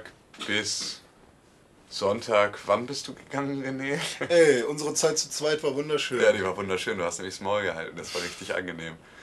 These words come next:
Speaker 1: Ähm,
Speaker 2: Mm.
Speaker 1: ja, also relativ, äh, relativ nervtötend. Also beziehungsweise nicht nervtötend, sondern eher nervenaufreibend. Es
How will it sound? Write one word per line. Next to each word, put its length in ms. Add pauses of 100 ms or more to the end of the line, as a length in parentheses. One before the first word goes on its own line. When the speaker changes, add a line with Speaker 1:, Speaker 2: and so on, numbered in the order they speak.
(380)
Speaker 1:
Ähm, 560
Speaker 2:
Mm. 100 (920)
Speaker 1:
ja, 240
also 300
relativ, 540 (220)
äh, 640
relativ 480 (640)
nervtötend. 840
Also 140
beziehungsweise 420
nicht 160
nervtötend, 460
sondern 240
eher 100
nervenaufreibend. 1000 (400)
Es 160